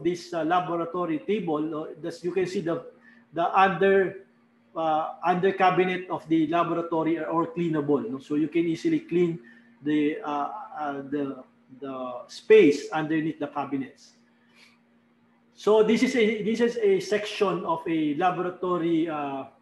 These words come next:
uh, furniture. So you can see the, those are the standard heights and the standard widths of the laboratory furnitures. So Uh, it should be smooth, non-porous surface, uh, resist to absorption of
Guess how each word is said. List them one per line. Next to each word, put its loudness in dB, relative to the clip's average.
uh, -12
furniture. 2
So -8
you -2
can 0
see -2
the, -2
those -2
are -4
the -6
standard -2
heights 2
and -6
the -6
standard -2
widths 4
of -8
the -2
laboratory -2
furnitures. -4
So 0
Uh, -4
it -4
should 2
be 2
smooth, 6
non-porous 0
surface, 0
uh, -6
resist -2
to -2
absorption -2
of -6